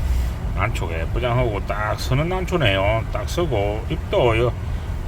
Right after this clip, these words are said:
요 까랑까랑한 난초입니다. 이 밴도 요 보십시오. 딱 오가져 갖고 이런 식으로 다 오가져 있습니다.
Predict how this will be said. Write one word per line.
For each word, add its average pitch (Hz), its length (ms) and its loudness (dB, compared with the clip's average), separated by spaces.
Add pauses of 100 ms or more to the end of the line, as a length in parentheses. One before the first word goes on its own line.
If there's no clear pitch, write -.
요 113 380 2
까랑까랑한 143 680 2
난초입니다. 113 800 2 (200)
이 104 60 -2 (100)
밴도 127 400 2
요 110 120 4
보십시오. 110 540 0 (800)
딱 98 240 2
오가져 120 360 4
갖고 92 480 2
이런 117 260 2
식으로 98 300 -2
다 90 320 -2
오가져 123 340 2
있습니다. 95 640 0